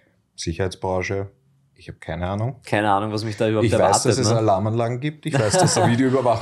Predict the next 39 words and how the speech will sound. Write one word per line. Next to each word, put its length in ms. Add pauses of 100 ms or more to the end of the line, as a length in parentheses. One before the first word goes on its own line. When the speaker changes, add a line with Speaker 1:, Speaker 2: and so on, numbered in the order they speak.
Speaker 2:
Schon 100
mal 80
Speaker 1:
gibt, 120
Speaker 2:
gehört. 160
Speaker 1:
aber 160
wie 100
das 180
funktioniert, 640
Speaker 2:
Mhm. 80
Speaker 1:
überhaupt 400
keinen 280
Dunst. 420 (140)
Speaker 2:
Warst 240
du 80
Speaker 1:
Aber 160
Speaker 2:
tatsächlich 460
auch 120
ein 140
ziemlicher 340
Quereinsteiger? 800 (160)
Speaker 1:
Ich 100
war 100
ein 60
kompletter 460
Quereinsteiger, 560
was 100
das 180
Speaker 2:
Mhm. 60
Speaker 1:
eigentlich 220
betrifft. 320
Speaker 2:
Also 160
hast 180
schon 200
ein 80
bisschen 440
natürlich 440
technische 420
Vorerfahrung, 680
Speaker 1:
Technische 120